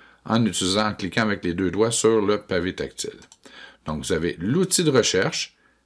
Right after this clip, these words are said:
les applications utilisées récemment. Vous avez ici toutes les applications que vous avez sur l'appareil dans votre profil. Vous pouvez les réorganiser au besoin en les déplaçant.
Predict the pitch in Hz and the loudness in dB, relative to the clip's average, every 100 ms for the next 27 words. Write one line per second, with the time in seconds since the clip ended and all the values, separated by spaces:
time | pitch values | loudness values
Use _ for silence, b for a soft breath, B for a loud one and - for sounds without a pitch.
0 | - 90 113 165 151 123 107 - 113 101 | -10 -2 2 4 4 4 0 2 2 2
1 | 120 107 - 101 98 98 95 104 90 - | 2 0 0 -4 -2 -2 2 2 0 -4
2 | _ - 82 85 85 82 85 120 170 - | _ -16 -8 -4 -2 -2 -2 -2 -4 -12
3 | _ _ B B B B B 101 117 127 | _ _ B B B B B -4 0 4
4 | 120 107 104 95 80 - - 170 127 120 | 4 4 2 0 -2 -4 0 2 2 2
5 | 117 - 110 - 113 110 95 98 92 98 | 2 2 0 2 -2 0 0 2 2 2
6 | 95 - 113 104 92 92 98 90 87 87 | 2 2 2 2 0 0 0 -2 -2 -4
7 | - 78 - 71 - 104 127 b b b | -4 -8 -6 -4 2 2 2 b b b
8 | b b - 107 131 110 110 117 98 90 | b b -2 0 2 2 2 4 2 2
9 | 117 113 98 107 101 95 92 104 - 123 | 2 2 2 0 0 -2 0 0 2 2
10 | 113 104 95 95 104 104 - 95 92 85 | 4 4 2 0 -2 -4 -4 -4 -2 -2
11 | 76 85 120 - 80 71 - | -2 0 0 0 -4 -4 -8